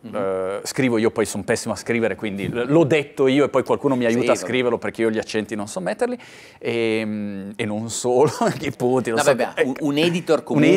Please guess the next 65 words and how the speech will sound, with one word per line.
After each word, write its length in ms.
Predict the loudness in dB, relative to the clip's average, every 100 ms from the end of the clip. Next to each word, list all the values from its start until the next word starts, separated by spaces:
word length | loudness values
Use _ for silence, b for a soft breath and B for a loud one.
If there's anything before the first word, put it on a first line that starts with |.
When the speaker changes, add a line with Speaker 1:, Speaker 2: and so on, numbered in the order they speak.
| 8 6
Speaker 2:
editor 160 | 4
ti 120 | 2
Speaker 1:
ci 160 | 0 4
vuole 160 | 6 6
Speaker 2:
serve, 200 | 6 6
Speaker 1:
comunque, 320 | 6 6 2 0
Speaker 2:
sì. 40 |
Speaker 1:
cioè, 200 | 0 0 -2
una 180 | -6
casa 220 | 0 0 -2
editrice 500 | -6 -6 -4 -4 -4
ti 100 | -2
dà 140 | 0
un 100 | 2
editor, 400 | 2 0 2 4
e 60 | 4
anche 240 | 0 -2
se 140 | -4 -2
io 140 | -4
decidessi 440 | -8 -8 -6 -6
di 80 | -6
fare 180 | -4 -2
una 120 | 0
roba 240 | 0 2 -2 B
in 100 | -12
futuro 300 | -12 -8 -8
completamente 440 | -6 -6 -2 -2 0
Speaker 2:
Sì, 20 |
Speaker 1:
da 60 | 0
solo, 320 | 0 -2 -2
devo 260 | -6 -2 -2
Speaker 2:
ti, 60 |
Speaker 1:
comunque 300 | -2 -4 -2
Speaker 2:
ti 60 | 0
serve 120 | 2 2
Speaker 1:
pagare 160 | 2 2
Speaker 2:
un 20 |
Speaker 1:
un 40 | 2
editor, 240 | 2 4
Speaker 2:
editor 180 | 4 4
Speaker 1:
perché 300 | 2 0 -2
Speaker 2:
che 100 | -2
ti, 200 | -2 -4
te 100 | -2
lo 100 | -2
sistemi, 440 | 0 -4 -2 0 2
Speaker 1:
Ma 80 |
sì, 160 | 2 0
Speaker 2:
ti, 40 |
Speaker 1:
te 60 | 0
lo 60 | -2
Speaker 2:
ti 40 |
Speaker 1:
mette 140 | -2 -4
a 40 |
posto, 280 | 0 0 0
te 60 | 0
lo 60 |
Speaker 2:
correzione 360 | 0 0 0 0
Speaker 1:
rende 140 | 0
Speaker 2:
di 60 | 2
bozze, 240 | 2 0
quelle 180 | 0 2
robe 180 | 2 2
lì. 60 | -4
Speaker 1:
sensato. 300 | -12 -18